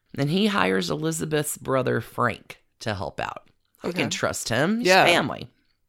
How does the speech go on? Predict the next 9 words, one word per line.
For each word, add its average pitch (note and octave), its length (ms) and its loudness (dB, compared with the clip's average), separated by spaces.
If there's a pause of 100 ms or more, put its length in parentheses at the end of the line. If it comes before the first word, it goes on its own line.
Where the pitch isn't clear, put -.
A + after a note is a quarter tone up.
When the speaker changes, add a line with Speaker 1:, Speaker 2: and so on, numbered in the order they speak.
(540)
Speaker 1:
And A#3+ 100 2
it's - 240 0
albums A3 600 4
and A#2+ 140 0
live G#3 300 6
shows, F#3+ 540 2
album B3 420 4
after C#3+ 320 -2
album. D#3 560 4